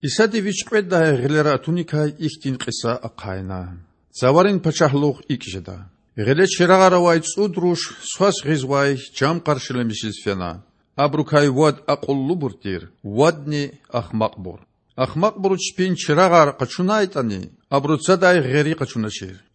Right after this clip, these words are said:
Ақуллу бур чпин чирағрих галас ғери авай қапарни қачуна. Чам гежизвай, рушарих ахвар галтна,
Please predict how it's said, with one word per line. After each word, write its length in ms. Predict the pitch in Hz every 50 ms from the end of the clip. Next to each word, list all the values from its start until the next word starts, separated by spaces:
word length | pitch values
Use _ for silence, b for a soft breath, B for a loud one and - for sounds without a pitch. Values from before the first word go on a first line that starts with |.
| _ -
Ақуллу 420 | 120 127 127 - 135 139 143 156 165
бур 180 | 165 156 151 -
чпин 300 | - - - 156 151 131
чирағрих 540 | - - 127 139 151 143 143 139 - -
галас 420 | - 123 120 127 127 123 120 - - _ _
ғери 380 | - 104 123 135 143 165 180 165
авай 240 | 160 147 143 135 135
қапарни 500 | - 120 110 - 113 110 107 104 101 -
қачуна. 600 | - 98 - - 98 98 95 92 90 90 98 113 _ _ _ _ _ _ _
Чам 400 | - - 131 139 147 151 151 151 -
гежизвай, 880 | 127 117 139 131 117 98 107 110 98 95 104 107 101 98 92 90 92 _ _ -
рушарих 540 | 120 117 - - 151 156 160 165 - - -
ахвар 380 | 160 139 - 170 147 120 110
галтна, 600 | 101 101 101 98 98 - - - 95 92 92 92